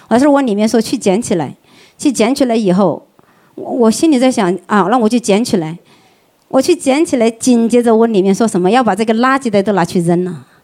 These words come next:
还要把，<laughs> 我这样跟你们讲，那里面很多的苍蝇飞出来，这他们都晓得，因为那个时候，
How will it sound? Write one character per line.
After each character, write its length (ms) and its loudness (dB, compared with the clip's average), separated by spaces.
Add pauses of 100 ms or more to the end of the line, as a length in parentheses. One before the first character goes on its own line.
(1080)
还 220 -2
要 180 4
把， 260 2
<laughs> 2500 -8
我 100 2
这 100 2
样 100 -2
跟 100 -2
你 60 0
们 100 0
讲， 220 0
那 100 2
里 80 4
面 140 2
很 180 -2
多 100 2
的 80 0
苍 220 -2
蝇 180 0
飞 160 0
出 180 -4
来， 140 -6 (440)
这 120 2
他 140 0
们 100 0
都 140 2
晓 220 0
得， 200 -10
因 160 2
为 100 4
那 120 2
个 80 0
时 180 -10
候， 120 0